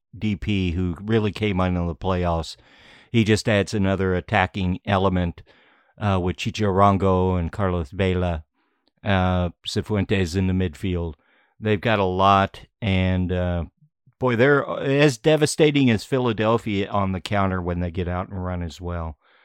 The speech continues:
Um, but I think it's, it is the best final. It is the two best teams in the league on top of their games right now with a lot of talent,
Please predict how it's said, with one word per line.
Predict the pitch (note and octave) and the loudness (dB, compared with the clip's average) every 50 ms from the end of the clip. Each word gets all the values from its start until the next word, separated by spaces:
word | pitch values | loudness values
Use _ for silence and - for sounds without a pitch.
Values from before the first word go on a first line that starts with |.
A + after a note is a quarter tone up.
| _ _ _ _ _ _ _ _ _ _ | _ _ _ _ _ _ _ _ _ _
Um, | - G2+ G2 F#2+ F#2 F#2 F#2 F2+ D#2+ - _ - | -8 -4 -4 -2 -2 -2 -2 -4 -6 -8 _ 0
but | A2 G#2+ G2+ | 2 4 6
I | G#2 G#2+ A#2+ C3 B2 _ | 6 6 4 2 0 _
think | - D#3+ F3+ F3+ - | 2 2 2 4 2
it's, | D#3+ D#3 - - - - - - | 0 0 -2 -6 -10 -12 -14 -16
it | - - E3 E3 - - D#3 C#3 B2+ B2 | -18 -16 -14 -14 -12 -2 2 2 4 6
is | C3+ C#3+ C3 - | 6 4 4 2
the | - D3 C#3+ | 2 2 2
best | - - A#2+ A#2 B2+ - - - - | 2 4 4 4 4 2 -2 -10 -18
final. | - - - A#2+ B2+ D3+ F3 C#3+ - - E2 _ - _ _ - | -8 0 2 4 4 4 2 -2 -4 -6 -12 _ -20 _ _ -4
It | G2+ G2+ G2 | -4 -2 0
is | G2+ G#2 G#2+ G#2 F#2 | 0 0 0 -2 -2
the | - - A2 | -4 -4 -4
two | - - B2 A#2+ | 0 2 0 2
best | F#2+ A2+ A2 A2 - - | 4 4 2 2 0 0
teams | - A#2+ A#2+ A#2+ A#2 G#2+ - | 0 0 2 2 2 2 0
in | A#2+ A2+ | -2 0
the | A2 G#2 | 0 0
league | G#2 A2 A#2+ C3 D3 D#3 D3+ C#3 A#2 - _ _ _ _ _ _ - | 0 0 0 2 0 0 -2 -4 -8 -14 _ _ _ _ _ _ -6
on | G2+ G2+ F#2 E2+ - | -4 -4 -4 -4 -4
top | - A#2 A2+ A2+ - - | 0 2 2 2 0 -2
of | A2 | -2
their | A2 G#2+ G2 | -2 -2 -2
games | D#2+ - G#2 G2+ A2 B2+ C#3+ D3 C3 - | -2 0 0 2 4 4 2 2 2 2
right | C3+ C3 C3+ C3 - | 2 2 2 2 0
now | A#2+ A#2+ A#2+ A#2+ A#2+ A#2+ | 0 0 2 2 2 2
with | A2 F#2 F2+ E2+ | 0 -2 -4 -4
a | E2+ | -4
lot | E2 F2 F#2+ G#2+ B2 A#2+ | -4 0 2 4 4 4
of | G#2+ F#2+ - _ | 2 -2 -6 _
talent, | - - B2+ B2 B2 C3 B2+ B2 A#2 | -6 -2 0 2 4 4 2 2 0